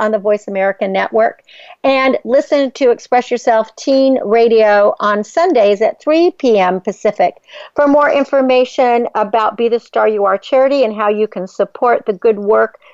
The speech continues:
that all our volunteers do, please visit be the star you are dot org, be the star you are dot org. Or if you can't remember that, just do the letters, B T S Y A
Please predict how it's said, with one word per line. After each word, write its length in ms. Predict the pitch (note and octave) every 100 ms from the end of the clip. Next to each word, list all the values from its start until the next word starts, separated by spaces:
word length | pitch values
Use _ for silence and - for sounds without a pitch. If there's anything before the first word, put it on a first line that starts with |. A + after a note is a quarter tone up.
| _
that 100 | A3
all 160 | G#3+ G#3
our 80 |
volunteers 800 | F#3+ G3 F#3+ F#3+ - A#3+ B3+ B3
do, 340 | - C4 C4 C#4 - _ -
please 280 | D4+ C#4
visit 480 | A3 A#3 G#3+ A3 -
be 220 | G3 A#3+
the 160 | A#3 G3+
star 580 | - - A3 G#3 G#3 -
you 220 | G3+ G#3 -
are 260 | G3+ G3
dot 480 | F3+ - G3 G3 - _
org, 420 | G#3 G3 G#3+ C#4 D#4 - _ _ -
be 240 | F#3+ A#3 G#3+
the 120 | G3
star 320 | - A3+ G3+
you 200 | G3+ G3
are 180 | G3 F#3+
dot 240 | F#3+ F#3 -
org. 340 | F#3+ G#3+ A#3
Or 100 | -
if 80 | B3
you 100 | D4
can't 240 | E4+ D4+ B3
remember 340 | A#3 A3+ A3
that, 240 | G#3 G#3
just 220 | G#3 B3 -
do 120 | B3+
the 80 | A3+
letters, 460 | G#3+ G3+ F3 F3
B 240 | F#3 A3+ A#3
T 260 | - G#3
S 240 | G3 G3+ -
Y 280 | G3 F#3+ -
A 280 | F#3+ F#3+